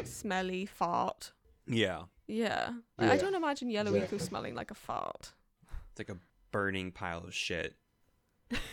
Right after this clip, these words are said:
Speaker 2: If they were gonna go for the whole, like, dark eco equals death kind of thing, they can make it smell like,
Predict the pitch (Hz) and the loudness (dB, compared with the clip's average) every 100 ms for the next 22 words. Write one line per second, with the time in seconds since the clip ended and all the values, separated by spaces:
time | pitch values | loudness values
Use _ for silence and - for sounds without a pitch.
0 | - 247 285 - 262 - 240 285 - - | -2 0 -2 -2 -4 -4 -8 -10 -10 -14
1 | - - - - - 381 - 679 698 571 | -14 -10 -8 -8 -10 -14 -8 -6 -6 -8
2 | 494 - - 294 - - 139 156 139 131 | -2 0 2 2 0 4 4 6 4 0
3 | 123 120 120 - 117 104 104 107 104 104 | 2 2 0 0 0 2 2 2 4 4
4 | 90 82 85 - - 98 95 90 98 95 | 2 0 -2 -6 -6 -2 -2 0 -2 0
5 | 92 101 - 80 - - 92 - - 107 | -2 -2 -8 -10 -8 -2 -2 -4 -8 -6
6 | 85 82 92 85 87 90 95 104 92 90 | -6 -4 -4 -4 -4 -4 -2 -2 -2 -4
7 | - - 95 90 90 85 87 - | -6 -4 -2 0 0 0 -2 -10